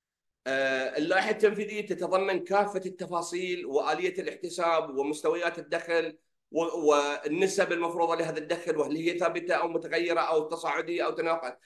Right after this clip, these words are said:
أو تناقصية حسب ال-، ال-، النظام التشريعي، والتي تتضمن عادة تحديد السقف الأدنى الذي لا يحتسب عليه ضريبة الدخل. عادة في كل دول العالم يكون هناك دخل معفي،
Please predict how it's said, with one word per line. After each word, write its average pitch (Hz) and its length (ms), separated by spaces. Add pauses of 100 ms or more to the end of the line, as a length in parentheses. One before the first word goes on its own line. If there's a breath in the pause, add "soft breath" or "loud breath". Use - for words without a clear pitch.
(200 loud breath)
أو 143 100
تناقصية 170 540
حسب 202 300
ال-، 156 440
ال-، 160 220
النظام 160 400
التشريعي، 120 600 (460)
والتي 196 380
تتضمن 190 520
عادة 185 340
تحديد 175 400
السقف - 340
الأدنى 180 480
الذي 165 300
لا 170 100
يحتسب 180 520
عليه 175 220
ضريبة 151 280
الدخل. 117 400
عادة 185 880
في 170 300
كل 202 180
دول 185 180
العالم 127 460 (360)
يكون 143 320
هناك 170 360
دخل 190 340
معفي، 143 600